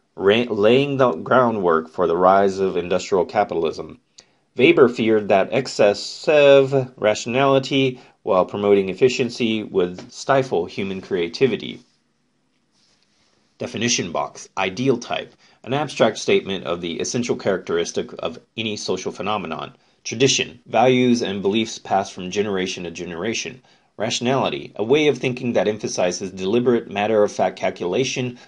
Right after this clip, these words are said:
of the most efficient way to accomplish a particular task. Rationalization of society, Weber's term for the historical change from traditional,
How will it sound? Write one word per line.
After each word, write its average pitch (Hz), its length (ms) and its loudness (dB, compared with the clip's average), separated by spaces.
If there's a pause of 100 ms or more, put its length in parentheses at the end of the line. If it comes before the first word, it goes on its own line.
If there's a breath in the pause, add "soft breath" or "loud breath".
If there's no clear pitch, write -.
of 92 80 -14
the 92 80 -4
most 110 260 -4
efficient 127 400 -2
way 104 360 2 (260 loud breath)
to 76 160 0
accomplish - 520 -4
a - 40 -10
particular 85 500 -6
task. - 640 -4 (340 soft breath)
Rationalization 92 1080 -2
of - 140 -12
society, 123 800 -4 (420 soft breath)
Weber's 120 480 4
term 113 360 -2
for 92 460 2
the 90 220 -4
historical 117 600 2
change 101 340 -4
from 90 160 -10
traditional, 123 720 0